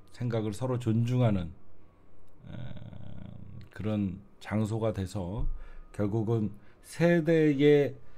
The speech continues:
어떤 분열이 아닌, 결국은 같은 곳을 바라보는 우리 동지들이 그 태풍의 중심에 꼭 서 있었으면 좋겠습니다, 여러분들. 음.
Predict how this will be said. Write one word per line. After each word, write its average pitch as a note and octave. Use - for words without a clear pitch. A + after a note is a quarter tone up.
어떤 G2
분열이 B2+
아닌, F#2
결국은 A2
같은 G2
곳을 A2
바라보는 A2
우리 A2+
동지들이 A#2
그 G2+
태풍의 B2
중심에 A2+
꼭 A2
서 -
있었으면 B2
좋겠습니다, -
여러분들. F#2
음. F#2+